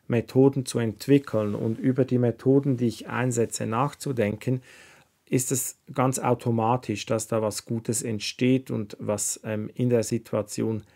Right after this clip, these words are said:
gemäß ist. Dafür braucht's aber auch die Bereitschaft, Lehrmittel so herzustellen, dass sie in einer Situation sehr schnell entstehen können.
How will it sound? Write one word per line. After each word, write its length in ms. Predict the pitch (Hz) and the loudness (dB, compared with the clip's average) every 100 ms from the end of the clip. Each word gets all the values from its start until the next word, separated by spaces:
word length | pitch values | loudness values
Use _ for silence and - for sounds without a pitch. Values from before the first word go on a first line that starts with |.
| _ | _
gemäß 440 | - 110 95 92 - | 0 2 2 0 -4
ist. 260 | - - _ _ _ _ _ _ _ | -6 -10 _ _ _ _ _ _ _
Dafür 280 | - 139 160 | 2 4 6
braucht's 340 | 139 139 147 - | 6 6 6 0
aber 220 | 147 143 | 2 0
auch 60 | |
die 120 | - 135 | 0 0
Bereitschaft, 760 | 123 113 127 139 - 131 - | 2 2 0 0 -2 -4 0
Lehrmittel 560 | 123 131 147 143 - 127 | 6 6 6 4 2 -2
so 200 | - 127 | 0 0
herzustellen, 800 | 113 127 - 147 - 135 139 120 | 2 0 -2 -8 -2 0 2 0
dass 220 | 117 - | -2 -2
sie 120 | 117 | -2
in 120 | 117 | -2
einer 180 | 117 117 | 0 0
Situation 760 | 113 117 - 113 107 - 117 127 | -2 -4 -4 -6 -4 -2 0 0
sehr 200 | 120 110 | 0 -2
schnell 300 | - 113 113 | -2 -2 -2
entstehen 560 | 104 104 - 113 139 | -4 -8 -4 -2 -2
können. 360 | - 147 147 156 | -2 -2 -2 -4